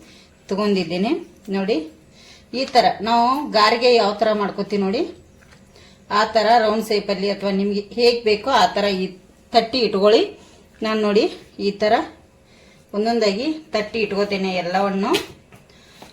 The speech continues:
ಇದು ತುಂಬ ಟೇಸ್ಟಿಯಾಗಿರುತ್ತೆ ಫ್ರೆಂಡ್ಸ್, ನಮಗೆ ತುಂಬ ಚೆನ್ನಾಗಿರುತ್ತೆ. ಮತ್ತು ಈ ಮಳೆಗಾಲದಲ್ಲಿ ಗರಿ ಗರಿಯಾಗಿ ಏನಾದರೂ ತಿನ್ಬೇಕು ಅನ್ಸಿದ್ರೆ,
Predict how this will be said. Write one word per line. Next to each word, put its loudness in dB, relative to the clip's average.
ಇದು -6
ತುಂಬ -2
ಟೇಸ್ಟಿಯಾಗಿರುತ್ತೆ 0
ಫ್ರೆಂಡ್ಸ್, -4
ನಮಗೆ 2
ತುಂಬ 0
ಚೆನ್ನಾಗಿರುತ್ತೆ. 0
ಮತ್ತು 4
ಈ 0
ಮಳೆಗಾಲದಲ್ಲಿ 2
ಗರಿ 4
ಗರಿಯಾಗಿ 4
ಏನಾದರೂ 0
ತಿನ್ಬೇಕು 0
ಅನ್ಸಿದ್ರೆ, -2